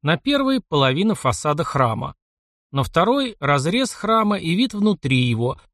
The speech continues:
а рядом план храма вместе с площадью. На третьей боковое изображение портика через промежутки колонн, которого виднеется ряд колонн, окружавших площадь. На четвертой – половина фасада той части площади, которая находится против храма.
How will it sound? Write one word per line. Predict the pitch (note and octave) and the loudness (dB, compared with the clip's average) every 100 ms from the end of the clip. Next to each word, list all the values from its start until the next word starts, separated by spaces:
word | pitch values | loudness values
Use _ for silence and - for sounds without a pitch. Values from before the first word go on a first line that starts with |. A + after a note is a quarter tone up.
| _ | _
а | C3 | 0
рядом | F#3+ B3+ A3 | 2 2 0
план | - D3 C3+ | 0 0 0
храма | - D3+ G#3+ A3+ | 0 0 2 2
вместе | A#2+ C3 A#2+ E3+ | 2 0 0 -6
с | - | -10
площадью. | - A2+ - - A2 B2 - _ _ _ _ _ _ _ _ | -6 -4 -4 -8 -8 -12 -14 _ _ _ _ _ _ _ _
На | C#3+ D3 | -2 -2
третьей | - F#3 F3 C#3+ | 2 2 2 0
боковое | A#2+ C3 D#3+ D3 D3+ C#3 | 0 0 0 2 2 0
изображение | C3 C3+ D3 D#3 D#3+ D#3 - | 0 2 2 2 0 -2 -2
портика | A#3 F#3+ - A2 - | 0 0 0 -8 -6
через | - C3 | -4 -4
промежутки | - C#3 C3+ B2 F3 - C3+ | -2 -2 0 0 -2 -6 -4
колонн, | D3 C#3+ F#3+ G#3 | 0 0 0 0
которого | C#3+ A#2+ C#3 C3 | -2 -2 0 0
виднеется | C3 B2 D3+ D#3+ - | 0 0 -2 -2 -4
ряд | C#3+ C#3 - | -2 -2 0
колонн, | D3 E3 A#3 G#3 | 0 2 2 0
окружавших | - B2+ A#2 A#2+ - D3+ | 0 0 2 0 -2 -8
площадь. | - G2 A#2 - - - _ _ _ _ _ _ _ - | -6 -2 -2 -2 -10 -16 _ _ _ _ _ _ _ -8
На | D#3+ | -6
четвертой – | - F#3 C4 C#4+ C4 A3 | -4 -4 -2 -2 -2 -4
половина | - G3+ A#3 C4 | 0 2 2 2
фасада | B3 A#3+ - - C3 B2 A#2+ | 0 -2 -2 0 0 0 -2
той | C#3 C3+ | -2 -2
части | - B2+ - C3 | 0 -2 -2 -6
площади, | C#3+ G#3 B3 A3 G#3+ | -2 0 0 -4 -6
которая | - C#3+ C3+ C3 | -4 -4 0 2
находится | C3 - E3+ E3+ - C3 | 0 0 -2 -2 -4 -4
против | B2 A#2+ D#3 - | -2 -2 -2 -6
храма. | - B2+ A2 C3 | 0 0 0 -4